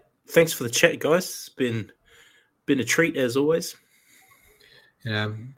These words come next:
Speaker 2: what a year would be if the Warriors make both grand finals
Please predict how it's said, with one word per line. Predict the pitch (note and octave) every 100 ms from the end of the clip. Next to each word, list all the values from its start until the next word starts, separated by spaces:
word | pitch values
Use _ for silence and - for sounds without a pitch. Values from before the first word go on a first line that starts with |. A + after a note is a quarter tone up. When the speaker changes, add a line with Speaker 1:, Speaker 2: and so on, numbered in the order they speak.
| _
Speaker 2:
what | C3
a | B2+
year | A2+ C3+
would | B2
be | A#2+ A#2
if | A2
the | A#2
Warriors | G#2+ A#2 A#2+ A#2 A2 -
make | A2 G#2 -
both | A2+ G2+
grand | - A2+ G#2
finals | A2 A2 G2+ - - -